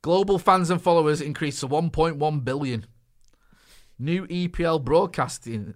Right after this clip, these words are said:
cycle with improved international dis-, get me words out, with improved international distribution rights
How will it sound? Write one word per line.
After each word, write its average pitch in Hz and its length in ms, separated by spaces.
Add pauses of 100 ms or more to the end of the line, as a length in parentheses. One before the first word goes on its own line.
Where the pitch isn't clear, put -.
cycle 113 440
with 131 140
improved 147 380
international 151 580 (100)
dis-, - 180 (460)
get 101 120
me 95 60
words 95 260
out, 101 300
with 127 160
improved 151 600
international 127 760
distribution 113 680
rights 92 420